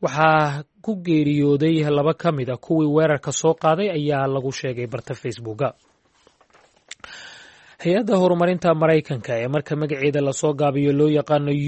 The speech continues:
U S aid ayaa Kenya ugu deeqaysa lacag gaaraysa laba boqol konton iyo shan milyan oo dollarka Maraykanka ah oo gargaar degdega si wax looga qabto abaarta, sida ay Jimcahan maanta ah sheegtay maamulaha hay-addaasi Samantha Power.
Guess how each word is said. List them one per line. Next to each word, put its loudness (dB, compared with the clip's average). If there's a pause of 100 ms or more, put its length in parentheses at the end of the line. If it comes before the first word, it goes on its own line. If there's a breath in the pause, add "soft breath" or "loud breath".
U 2
S 0
aid 0
ayaa 0
Kenya 0
ugu -4
deeqaysa 0
lacag 0
gaaraysa 0
laba 2
boqol -2
konton -4
iyo 0
shan -2
milyan 0
oo 0
dollarka 0
Maraykanka -4
ah -2
oo -2
gargaar 0
degdega -2 (460 loud breath)
si -8
wax 2
looga 4
qabto -2 (100)
abaarta, 0
sida -4
ay 0
Jimcahan -4
maanta -2
ah -2
sheegtay -2 (360 loud breath)
maamulaha 2
hay-addaasi -2
Samantha -6
Power. 0